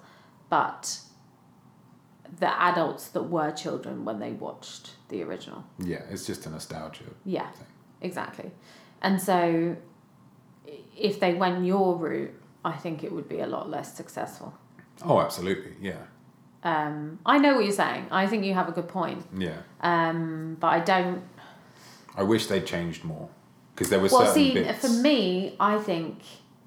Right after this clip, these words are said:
Speaker 1: is, like, tell a different story then. Tell a different
Speaker 2: Yeah.
Speaker 1: story
Speaker 2: Well, yeah,
Speaker 1: entirely.
Speaker 2: absolutely.
Speaker 1: Like, because, uh, that story's already been told.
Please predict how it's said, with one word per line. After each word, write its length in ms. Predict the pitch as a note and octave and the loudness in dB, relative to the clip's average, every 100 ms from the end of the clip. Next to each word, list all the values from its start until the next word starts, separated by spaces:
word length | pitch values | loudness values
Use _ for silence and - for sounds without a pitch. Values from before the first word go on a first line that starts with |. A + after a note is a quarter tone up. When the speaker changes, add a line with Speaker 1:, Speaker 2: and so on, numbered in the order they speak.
| _ _ - | _ _ -2
Speaker 1:
is, 180 | G3 | 0
like, 160 | E3+ - | 2 0
tell 240 | - G#3+ F#3 | -2 0 0
a 40 | |
different 280 | E3 D3+ C#3 | 0 -4 -4
story 280 | G#3+ G#3+ C#3 | 0 0 -2
then. 240 | - - - _ _ - | -6 -16 -20 _ _ -18
Tell 160 | - G3 | -4 0
a 60 | F#3 | 2
different 240 | F#3 F3 | 2 -2
Speaker 2:
Yeah. 60 | - | -2
Speaker 1:
story 260 | F3 D3+ E3+ | -2 2 6
Speaker 2:
Well, 200 | F3 F3 | 6 6
yeah, 60 | |
Speaker 1:
entirely. 120 | E3+ - - | 4 2 -2
Speaker 2:
absolutely. 420 | - D#3 - - - - | -4 -6 -8 -14 -20 -10
Speaker 1:
Like, 340 | - E3 - - - E3+ | 0 0 0 -10 -18 -8
because, 680 | F3 F3+ E3 D#3 - - - _ _ - _ _ _ _ _ _ _ _ _ - - _ - _ _ _ _ _ - _ _ - - | -6 -2 -2 -2 -10 -12 -16 _ _ -20 _ _ _ _ _ _ _ _ _ -20 -20 _ -20 _ _ _ _ _ -20 _ _ -18 -14
uh, 60 | - - | -8 4
that 160 | G3 | 4
story's 340 | - G3+ F#3 F3 | 4 4 4 4
already 180 | E3+ D#3+ | 2 0
been 160 | D#3+ | -4
told. 500 | - F3+ D3+ - - | 0 2 2 -2 -12